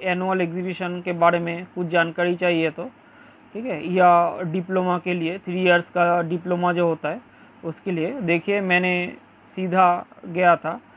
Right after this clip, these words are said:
एकदम सीधा आपको मिलेगा एक रास्ता, वहाँ से आपको थोड़ा और सीधे जाना पड़ेगा।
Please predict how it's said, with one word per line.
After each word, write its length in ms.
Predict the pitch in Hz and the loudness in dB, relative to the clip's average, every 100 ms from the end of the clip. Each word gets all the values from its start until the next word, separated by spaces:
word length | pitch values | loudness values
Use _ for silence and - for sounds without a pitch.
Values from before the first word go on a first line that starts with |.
| - - _ 185 | -20 -20 _ -4
एकदम 480 | 190 175 202 214 | -4 0 0 0
सीधा 380 | 202 - 190 190 | -4 -6 -2 0
आपको 840 | 254 - 220 - 196 196 190 180 180 - - - - | 0 0 -2 -2 -4 -2 0 -2 -4 -10 -18 -20 -12
मिलेगा 580 | 196 180 180 175 151 208 - _ - - - - | -4 0 2 2 0 -4 -6 _ -20 -20 -12 -6
एक 180 | 180 185 | -2 2
रास्ता, 500 | 180 - - 170 254 _ - - - - - - | 2 2 -4 -10 -12 _ -20 -20 -20 -20 -20 -8
वहाँ 280 | 175 185 175 | 2 4 4
से 180 | - 214 | 2 -2
आपको 380 | 180 - 214 | -2 -4 -6
थोड़ा 360 | 240 175 180 202 | -6 -4 -2 0
और 300 | 226 180 196 | 2 4 2
सीधे 340 | - 196 190 | 0 -4 0
जाना 220 | 180 156 151 | 2 2 -2
पड़ेगा। 460 | - 143 - 151 | -6 -8 -8 -14